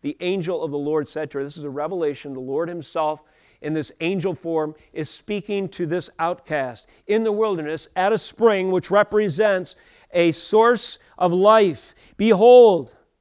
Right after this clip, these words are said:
prophecy, "you are pregnant and shall bear a son. You shall call his name Ishmael, because the Lord has listened to your affliction." Later, she commemorates this place, verse thirteen. First, she identifies the speaker.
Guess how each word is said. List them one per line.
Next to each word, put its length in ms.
prophecy, 520
"you 240
are 80
pregnant 540
and 160
shall 140
bear 260
a 60
son. 300
You 60
shall 140
call 180
his 120
name 240
Ishmael, 580
because 260
the 80
Lord 220
has 180
listened 460
to 100
your 160
affliction." 640
Later, 440
she 320
commemorates 640
this 180
place, 380
verse 260
thirteen. 600
First, 340
she 100
identifies 760
the 80
speaker. 500